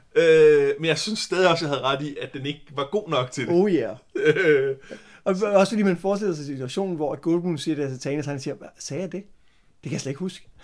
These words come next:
Speaker 2: <laughs> Det, det
Speaker 1: Øh, jeg, af de to vil jeg klart helst have Gil Thanos, men jeg, lad os lige høre, hvad du har længere op, fordi
Speaker 2: Jeg, jeg tror også, jeg har talt mig mere varm på Gil Thanos, end jeg
Speaker 1: Ja.
Speaker 2: troede. Øh, på andenpladsen, der vil jeg tage Cameron.
Speaker 1: Ja.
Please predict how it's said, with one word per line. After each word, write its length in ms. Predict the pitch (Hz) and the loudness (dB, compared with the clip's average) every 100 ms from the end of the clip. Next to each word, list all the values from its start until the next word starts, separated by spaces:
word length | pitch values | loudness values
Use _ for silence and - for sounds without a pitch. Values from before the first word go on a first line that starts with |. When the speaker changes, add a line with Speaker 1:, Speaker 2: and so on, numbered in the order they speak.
| - | -2
Speaker 2:
<laughs> 360 | - - - | -2 -4 -2
Det, 160 | 214 208 214 208 226 - 254 - | 0 2 2 2 -2 -8 -12 -16
det 140 | 226 - - 160 - - _ _ _ _ - - - - | -18 -18 -18 -18 -18 -20 _ _ _ _ -20 -20 -14 -2
Speaker 1:
Øh, 840 | 170 160 143 127 120 117 110 113 113 _ _ _ _ _ _ _ - _ _ _ _ _ | 4 6 6 6 0 -2 -4 -6 -12 _ _ _ _ _ _ _ -20 _ _ _ _ _
jeg, 180 | 170 170 160 _ - 107 - - _ _ | -4 -4 -6 _ -20 -20 -20 -20 _ _
af 80 | 160 | -6
de 140 | 180 | -4
to 140 | 160 185 | -2 -2
vil 120 | 151 | 0
jeg 120 | 147 139 | -2 0
klart 200 | 156 135 | -4 -4
helst 200 | 139 - | -6 -8
have 80 | 127 | -14
Gil 140 | 135 | -14
Thanos, 260 | 131 120 127 | -10 -12 -10
men 100 | 135 | -10
jeg, 120 | 135 147 151 | -10 -12 -2
lad 100 | 143 | -2
os 60 | |
lige 120 | 147 160 | 0 -2
høre, 120 | 160 | -2
hvad 100 | 147 | -2
du 80 | 143 | -2
har 260 | 139 117 | -4 -4
længere 220 | 123 123 113 | -6 -6 -6
op, 220 | 95 - | -8 -8
fordi 120 | 110 | -2
Speaker 2:
Jeg, 120 | 165 135 | -2 2
jeg 160 | 175 | 0
tror 160 | - 175 | 2 0
også, 160 | 160 | 0
jeg 60 | 175 | -2
har 40 | |
talt 160 | 165 143 | -2 -4
mig 120 | 131 | -4
mere 220 | 135 151 | -2 -2
varm 160 | 143 113 | -4 -6
på 80 | 139 | -10
Gil 140 | 127 | -12
Thanos, 280 | 120 113 117 | -12 -10 -10
end 100 | 135 | -12
jeg 60 | 123 | -12
Speaker 1:
Ja. 60 | 120 | -12
Speaker 2:
troede. 840 | - - - - - - 165 165 | -12 -16 -20 -20 -20 -4 2 2
Øh, 100 | 165 | 2
på 80 | 190 | 0
andenpladsen, 420 | 185 185 185 170 | 0 2 0 0
der 100 | 165 | 0
vil 100 | 160 | 2
jeg 140 | 151 139 | 0 0
tage 220 | 165 143 | -2 -4
Cameron. 340 | 139 120 110 - _ _ _ - | -4 -10 -10 -16 _ _ _ -2
Speaker 1:
Ja. 120 | 147 | -2